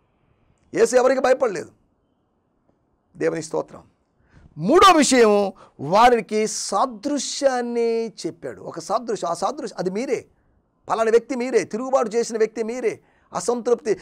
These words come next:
వీళ్ళు ఏ విధంగా సణిగారో, సణుగుతూ తండ్రి ఇంటి వెలుపల ఆ విందులో, ఆ సంతోషంలో పాలిభాగస్తుడు కానటువంటి ఆ వ్యక్తి మీరే అన్నట్టుగా. కొన్నిసార్లు సంతోషకరమైన సందర్భాల్లో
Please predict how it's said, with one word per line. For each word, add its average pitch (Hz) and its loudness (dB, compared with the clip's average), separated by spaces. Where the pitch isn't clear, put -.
వీళ్ళు 285 6
ఏ 277 10
విధంగా 285 8
సణిగారో, 254 6
సణుగుతూ 311 2
తండ్రి 294 2
ఇంటి 285 -2
వెలుపల 269 4
ఆ 220 8
విందులో, 277 4
ఆ 277 4
సంతోషంలో 269 4
పాలిభాగస్తుడు 254 2
కానటువంటి 226 0
ఆ 208 4
వ్యక్తి 214 0
మీరే 220 0
అన్నట్టుగా. 147 -4
కొన్నిసార్లు 170 -4
సంతోషకరమైన 185 0
సందర్భాల్లో 180 -4